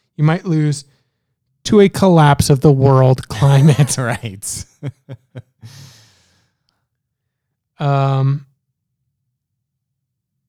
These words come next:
Speaker 1: and then this one I thought sounded really interesting. It's called John Company.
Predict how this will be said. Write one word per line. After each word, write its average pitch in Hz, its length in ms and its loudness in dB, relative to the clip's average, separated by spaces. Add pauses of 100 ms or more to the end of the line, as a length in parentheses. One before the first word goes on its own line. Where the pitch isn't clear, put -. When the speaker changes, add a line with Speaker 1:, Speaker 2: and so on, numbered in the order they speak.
(1800)
Speaker 1:
and 151 120 2
then 151 180 4
this 202 220 0
one 165 120 2
I 143 80 2
thought 135 220 -4
sounded 131 340 -6 (180)
really 151 400 0
interesting. 127 440 -12 (1200)
It's 156 140 -6
called 143 320 -2
John 143 340 0
Company. 196 500 -4